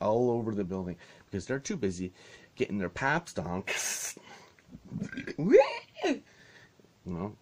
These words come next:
what kids? What kids? Hey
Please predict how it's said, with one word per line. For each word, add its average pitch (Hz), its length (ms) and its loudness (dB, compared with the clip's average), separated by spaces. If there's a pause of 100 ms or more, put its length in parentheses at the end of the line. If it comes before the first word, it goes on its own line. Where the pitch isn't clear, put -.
(140)
what 104 240 -2 (180)
kids? 180 400 4
What 135 340 2
kids? - 460 -16 (1120)
Hey 127 220 -2